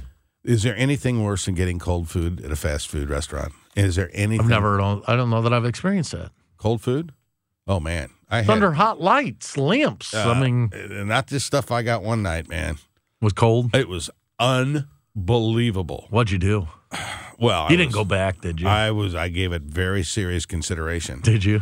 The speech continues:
Speaker 1: I didn't
Speaker 2: Strongly
Speaker 1: eat, I
Speaker 2: worded
Speaker 1: didn't eat
Speaker 2: letter
Speaker 1: the
Speaker 2: to
Speaker 1: food.
Speaker 2: follow?
Speaker 1: I, yeah, I
Speaker 2: <laughs>
Speaker 1: didn't eat the food, uh, except for the first bite. It was, uh, well, I'm not gonna tell you what it was.
Speaker 2: Yeah.
Speaker 1: But I was so
Speaker 2: So
Speaker 1: angry that they would serve me that kind of cold whatever that was. It was horrible.
Speaker 2: So the closest,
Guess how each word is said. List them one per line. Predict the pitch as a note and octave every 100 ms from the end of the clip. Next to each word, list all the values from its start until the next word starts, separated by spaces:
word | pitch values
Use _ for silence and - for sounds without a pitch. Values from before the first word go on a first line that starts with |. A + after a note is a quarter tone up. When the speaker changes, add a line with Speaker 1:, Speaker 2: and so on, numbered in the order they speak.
| -
Speaker 1:
I | G#2
didn't | A#2 D3
Speaker 2:
Strongly | C#3+ C#3 C#3+
Speaker 1:
eat, |
I | A#2+
Speaker 2:
worded | C3+ C3
Speaker 1:
didn't | B2
eat | B2+
Speaker 2:
letter | B2 C3
Speaker 1:
the |
Speaker 2:
to | B2+
Speaker 1:
food. | -
Speaker 2:
follow? | B2 B2 B2+ C3+ -
Speaker 1:
I, | G#2+
yeah, | A#2 B2 B2 E2+
I | A#2+
Speaker 2:
<laughs> |
Speaker 1:
didn't | C3 E3 C#3
eat | C#3
the | G2
food, | - A#2+ D2+ C#2 - _
uh, | F#2
except | G2+ - G#2+
for | G#2+
the | F2
first | A2 F#2+ -
bite. | G2+ F2 D2
It | A2+
was, | A2+ G2+
uh, | G#2 G2
well, | A#2
I'm | B2+
not | A2+
gonna | A2+
tell | E3
you | G#2+
what | -
it |
was. | G1+ - _ -
Speaker 2:
Yeah. | F#2 D#2 D#2 _ _ G#2+
Speaker 1:
But | C3 A2
I | C3+
was | B2+ A2+
so | - -
Speaker 2:
So | D#3 F3+ F#3 _
Speaker 1:
angry | - C#3+ D3+ E2+ - - _ -
that | B2 -
they | C3
would | B2 G2+
serve | - C#3+ C#3
me | B2+
that | A#2 A2
kind | - A2+
of | F#2+ -
cold | B2 B2 A#2 F#2+ E2+ F#2
whatever | G2+ G2+ A#2 B2+ C3 D#3 D3+
that | G2+ E2+ B1+
was. | D#2+ C2 G#2+
It |
was | F#2+ F2
horrible. | - - G3 D#3 F2
Speaker 2:
So | D#3+
the | C#3
closest, | B2+ - D3+ F3 G#3+ A3+ - G#3+ -